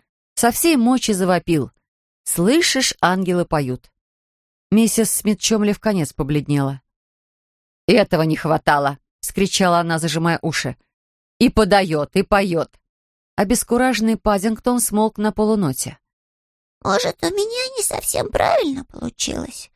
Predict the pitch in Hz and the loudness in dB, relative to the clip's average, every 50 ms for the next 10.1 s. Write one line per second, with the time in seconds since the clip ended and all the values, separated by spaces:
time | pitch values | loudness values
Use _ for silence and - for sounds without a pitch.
0 | _ _ _ _ - 196 202 196 208 202 196 - - 220 196 190 185 - - 202 | _ _ _ _ -2 0 2 2 2 0 0 -2 0 0 0 0 -2 -2 -2 -2
1 | 202 185 202 202 196 - - 156 143 123 143 _ _ _ _ _ _ _ _ _ | 0 2 2 0 0 0 -2 -4 -4 -4 -6 _ _ _ _ _ _ _ _ _
2 | _ _ _ _ _ - 294 320 415 539 587 605 571 539 494 440 381 359 349 330 | _ _ _ _ _ -2 0 4 4 6 4 4 2 0 -2 -4 -4 -4 -4 -4
3 | - - - - - - - 320 440 508 494 - - - _ - 339 370 440 494 | -6 -6 -4 -2 -2 -2 -2 -2 -4 -4 -4 -6 -8 -6 _ -2 0 2 2 2
4 | 539 539 523 508 508 508 466 466 466 466 466 480 415 - - - - - - - | 0 -2 -4 -6 -2 0 2 2 2 2 0 -2 -4 -6 -8 -10 -10 -10 -14 -20
5 | _ _ _ _ _ _ _ _ _ _ - - 269 277 - 240 226 - - 214 | _ _ _ _ _ _ _ _ _ _ 0 2 2 2 2 0 0 0 0 0
6 | 214 196 - - - 262 254 247 233 - - 220 214 220 180 214 220 202 202 208 | -2 -2 0 0 2 2 2 2 2 0 0 0 0 2 2 0 0 0 0 0
7 | 208 202 - 180 185 - - - 156 135 123 - 127 - _ _ _ _ _ _ | 0 -2 -2 -4 -4 -4 -2 -2 -2 -4 -6 -10 -14 -20 _ _ _ _ _ _
8 | _ _ _ _ _ _ _ _ _ _ _ _ _ _ - 180 180 175 165 - | _ _ _ _ _ _ _ _ _ _ _ _ _ _ 0 2 2 2 2 2
9 | - 160 165 156 165 160 208 - - - 143 - - 143 139 143 143 - 147 139 | 0 0 2 2 2 2 2 0 0 0 -2 -2 -2 -4 -2 -2 0 0 -2 -2
10 | 135 | -2